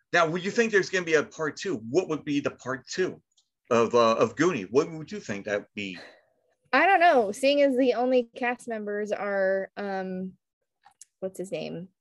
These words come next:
Speaker 2: I just said it. Uh, Josh Brolin and Corey Feldman. I mean, that's what it says on I M D B right now.
Speaker 1: Yeah.
Speaker 2: Um, I'm sure it would be some kind of adventure that they find, or it'll be, like,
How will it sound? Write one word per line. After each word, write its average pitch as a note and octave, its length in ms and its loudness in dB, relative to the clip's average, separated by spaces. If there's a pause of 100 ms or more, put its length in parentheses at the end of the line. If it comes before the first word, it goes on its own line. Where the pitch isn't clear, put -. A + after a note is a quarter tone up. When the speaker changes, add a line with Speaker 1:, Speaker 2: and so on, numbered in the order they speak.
(120)
Speaker 2:
I F#3+ 100 -4
just G3 200 -4
said F3+ 180 2
it. F3 200 0 (160)
Uh, F#3+ 260 0 (180)
Josh A3 340 0
Brolin G#3 480 2
and F#3 340 -8 (320)
Corey A3+ 280 2
Feldman. G#3 420 0
I G3 40 -4
mean, G3+ 120 -6
that's G#3+ 220 -4
what G#3 80 4
it G3 80 -10
says G#3 200 0
on F#3 280 -8
I F#3 160 -8
M G3 160 -6
D F#3+ 140 0
B F#3+ 200 -2
right E3+ 240 -4
now. F3 320 -4 (180)
Speaker 1:
Yeah. G2+ 360 4 (400)
Speaker 2:
Um, G3+ 720 0 (880)
I'm A#3+ 160 6
sure D#4+ 200 6
it E4 40 4
would C#4+ 160 6
be B3+ 140 4
some B3 260 0
kind A#3+ 240 2
of G#3 80 -2
adventure G3 520 0
that F#3+ 180 -2
they F#3+ 100 -4
find, F#3 480 -6
or A#3+ 360 8
it'll A3+ 300 2
be, G#3 220 -6
like, F#3+ 340 -2